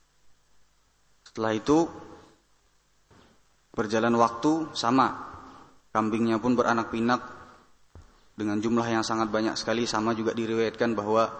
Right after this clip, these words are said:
dia juga memiliki satu lembah kambing. Tapi Allah Subhanahu wa taala tidak cukup sampai di situ menguji mereka. Allah uji lagi mereka satu persatu dengan Allah mendatangkan malaikat yang sama.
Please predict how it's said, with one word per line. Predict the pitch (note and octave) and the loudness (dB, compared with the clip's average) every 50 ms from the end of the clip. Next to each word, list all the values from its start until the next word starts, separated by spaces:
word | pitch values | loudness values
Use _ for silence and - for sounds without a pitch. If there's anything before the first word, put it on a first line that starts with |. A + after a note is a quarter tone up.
| - - - - - - - _ - | -14 -16 -18 -20 -20 -20 -20 _ -4
dia | A2+ A2+ | -2 -2
juga | A2 A2+ A2 A2 F#2+ | 0 2 2 2 2
memiliki | A2+ A2 A2 A2+ A2 A2 A2 - B2 A#2 - | 2 2 2 2 0 -2 -2 -2 -4 -4 -2
satu | - A2+ G#2+ G#2 - - B2 A#2 G#2 - - - - | 0 -2 -2 -2 -2 -2 -2 -2 -4 -6 -8 -6 -2
lembah | A2 A#2 A2+ A#2 A#2 A#2+ A2+ - | 0 2 2 4 4 2 2 2
kambing. | - A#2 A2+ G#2+ G2+ G#2+ A2+ B2 - - - - - - - _ _ _ _ - - - - - - _ _ _ _ _ _ _ _ | 0 2 2 2 0 0 -2 -2 -4 -8 -12 -20 -20 -20 -20 _ _ _ _ -20 -20 -20 -20 -20 -20 _ _ _ _ _ _ _ _
Tapi | _ - - - C#3 | _ -6 0 4 6
Allah | C3+ D3 D3+ D3 - | 6 8 8 6 6
Subhanahu | - C#3+ C#3 C#3+ C#3+ C#3 C3+ C3+ C#3 C3+ | 4 4 4 6 6 6 6 6 6 6
wa | C3 | 6
taala | B2 A#2+ B2 C#3 C#3+ | 6 4 4 4 4
tidak | C#3 C3 C3 C3+ C3 C#3 | 4 4 4 4 4 4
cukup | E3 D3+ E3+ - | 4 2 2 4
sampai | - D#3+ C#3 C#3 | 4 2 2 2
di | C3+ C3+ B2+ | 2 0 0
situ | C3 C3 - C#3 | 0 0 0 2
menguji | C3+ C3 C3 B2+ B2+ B2+ | 2 4 4 2 2 2
mereka. | A#2+ A#2 A2 G#2 - - G2+ - - - - - - - - - - _ _ _ _ _ _ _ _ _ _ | 2 2 2 0 0 -4 -8 -10 -14 -20 -20 -20 -20 -20 -20 -20 -20 _ _ _ _ _ _ _ _ _ _
Allah | - B2 C#3 C#3+ C#3+ | 0 2 2 4 4
uji | C3 D3 D3 C#3+ E3+ F#3 E3+ | 2 2 2 2 4 6 6
lagi | D#3+ D#3 D#3+ D#3+ | 6 6 6 6
mereka | D#3+ D3 C#3 B2 A#2+ C3 C3+ C#3+ D3+ - - - - - - - - - | 6 6 4 4 4 4 4 4 2 0 -6 -12 -14 -16 -18 -16 -8 -4
satu | - - D3+ E3 D#3+ F#3 F3 | 0 2 2 2 4 2 4
persatu | D#3 E3 D3+ C3+ D3 C3+ B2 - C3 C3 C3+ - - - - - | 4 4 4 4 4 2 2 0 -2 -4 -4 -6 -10 -16 -14 -6
dengan | B2 B2+ C3 C3 C#3+ - | -2 0 2 2 4 4
Allah | - D#3 E3 E3+ D#3 | 4 6 6 6 6
mendatangkan | D3+ D3 C#3+ C#3 C#3 B2+ - E3 E3 D#3 D#3+ | 6 6 6 6 6 6 6 4 4 4 4
malaikat | D3+ C#3+ C#3+ D#3 F3 F#3 F3 - E3+ - | 4 4 4 4 4 4 2 2 0 2
yang | D#3 D#3 D3 D3 C3+ | 4 4 4 4 6
sama. | C#3+ B2 A#2+ B2+ C#3 D3 - - - - | 4 4 6 4 4 2 2 -2 -10 -12